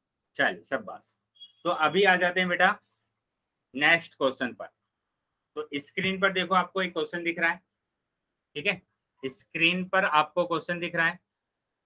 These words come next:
कि संख्या रेखा पर दो सात के किस ओर स्थित है।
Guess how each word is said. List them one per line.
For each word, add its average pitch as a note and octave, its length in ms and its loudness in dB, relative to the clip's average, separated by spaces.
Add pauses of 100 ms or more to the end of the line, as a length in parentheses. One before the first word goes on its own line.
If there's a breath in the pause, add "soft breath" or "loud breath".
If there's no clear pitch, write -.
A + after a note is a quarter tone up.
(260)
कि E3 60 -6
संख्या E3+ 640 4
रेखा E3+ 420 2
पर F3 260 0
दो E3+ 580 -2 (680)
सात E3 300 4
के G3+ 140 -2
किस G3 380 -4
ओर F3 400 2
स्थित C#3+ 420 -6
है। D#3 160 2